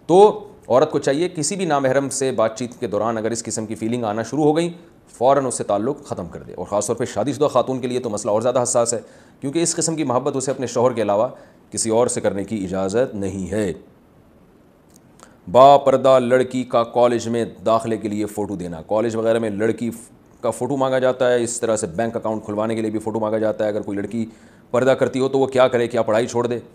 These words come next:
मदीहा बिहार इंडिया से, मजबूरी में जायज़ है स्कार्फ़ के साथ, अ, गुंजाइश है तस्वीर देने की अगर मजबूरी हो, क्योंकि अब निज़ाम तो हम चेंज नहीं कर सकते, कोई इस्लामी हुकूमत आएगी तो सिस्टम चेंज हो जाएगा,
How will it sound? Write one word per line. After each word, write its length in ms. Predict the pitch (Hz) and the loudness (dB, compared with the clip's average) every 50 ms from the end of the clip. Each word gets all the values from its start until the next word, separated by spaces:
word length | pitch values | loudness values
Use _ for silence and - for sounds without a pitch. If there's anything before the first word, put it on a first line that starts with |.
| - - - - 98 | -20 -20 -18 -10 -6
मदीहा 340 | 107 117 127 131 127 135 | -4 -2 0 2 2 2
बिहार 260 | 139 117 110 113 120 120 | 2 2 2 2 2 2
इंडिया 220 | 110 107 113 107 | 0 0 0 0
से, 140 | 104 - 113 | 0 -2 -4
मजबूरी 340 | 110 113 113 120 139 147 151 | -4 -4 -4 -2 -2 0 0
में 100 | 147 123 | 0 2
जायज़ 280 | 120 120 139 143 123 | 4 4 4 4 2
है 120 | 139 147 131 | 0 -2 -2
स्कार्फ़ 280 | - - 113 117 117 | 0 0 0 0 0
के 60 | - | -2
साथ, 200 | 113 - 113 107 | -4 -2 -2 -4
अ, 720 | 104 - - - _ _ _ _ _ - - - - - | -4 -6 -14 -20 _ _ _ _ _ -20 -18 -16 -14 -10
गुंजाइश 400 | 92 90 104 98 104 107 113 - | -6 -6 -4 0 0 0 0 -2
है 60 | 117 101 | -4 -4
तस्वीर 260 | 107 101 - 110 101 | -4 -4 -4 -4 -4
देने 200 | 98 107 107 110 | -4 -4 -4 -4
की 120 | 107 131 | -4 -4
अगर 140 | 117 101 101 | -4 -4 -4
मजबूरी 360 | 98 95 87 95 104 104 98 | -4 -6 -6 -6 -4 -4 -4
हो, 120 | 92 85 - - - - - - - - _ - | -4 -6 -10 -14 -20 -20 -20 -20 -20 -20 _ -12
क्योंकि 180 | 107 110 110 | -8 -4 -4
अब 180 | 120 117 107 107 | -4 -4 -4 -4
निज़ाम 280 | 104 107 95 113 123 131 | -6 -2 0 0 0 0
तो 100 | 117 127 | 0 -2
हम 100 | 117 120 | -2 -2
चेंज 200 | 117 127 123 120 | -2 -4 -4 -4
नहीं 100 | 135 143 | -2 -2
कर 80 | 135 120 | -2 -2
सकते, 280 | - 113 - - 120 117 - - - - - - - | -4 -6 -8 -8 -10 -10 -12 -14 -20 -20 -20 -18 -14
कोई 60 | - | -10
इस्लामी 300 | 98 95 - 110 113 120 | -8 -6 -4 -2 -2 -2
हुकूमत 280 | 117 113 123 117 113 110 | -2 -2 -2 -2 -2 0
आएगी 220 | 110 120 120 117 | 0 0 0 -2
तो 80 | 110 110 | -4 -4
सिस्टम 300 | - - 101 - 117 107 | -6 -6 -6 -8 -8 -6
चेंज 180 | 110 123 127 127 | -4 -4 -4 -2
हो 60 | 120 | -2
जाएगा, 280 | 120 113 107 104 104 | 0 0 0 0 -2